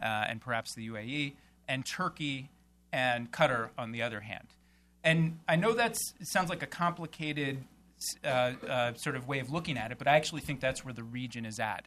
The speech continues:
And in a sense, many in the region have bitten the apple, and they see, like, gods. Um, they, they are exercising <coughs> far greater influence, uh, over their own region and affairs. And if there's a broader trend, it's that those countries that have more resources,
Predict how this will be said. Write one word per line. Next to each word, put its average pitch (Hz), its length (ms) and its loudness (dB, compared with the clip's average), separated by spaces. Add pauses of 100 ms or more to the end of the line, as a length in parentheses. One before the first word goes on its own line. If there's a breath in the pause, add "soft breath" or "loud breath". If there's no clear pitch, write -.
(100)
And 123 340 -4 (300 loud breath)
in 143 100 0
a 139 60 0
sense, 160 640 2
many 151 360 2
in 147 60 0
the 135 100 -2
region 123 340 -6
have 117 260 -8
bitten 127 220 -8
the 117 120 -4
apple, 156 460 -2
and 131 180 -2
they 123 120 -4
see, 127 300 -4
like, 120 300 -4 (120)
gods. 110 480 -2 (360 soft breath)
Um, 113 480 0
they, 127 340 -4
they 123 220 -2
are 127 260 2 (140)
exercising 135 760 0
<coughs> - 180 -6
far 143 180 6
greater 147 480 -2
influence, 127 840 -6 (380 soft breath)
uh, 123 300 4
over 143 340 2
their 131 220 -2
own 139 260 -2
region 127 480 -4
and 117 120 -4
affairs. - 500 0
And 113 100 -6
if - 80 -8
there's 123 200 -6
a 120 40 -6
broader 135 380 6
trend, 120 400 -2
it's - 140 -10
that 120 180 -4
those 117 180 -6
countries 151 460 -8
that 123 120 -6
have 120 140 -4
more 120 280 -2
resources, 170 800 -6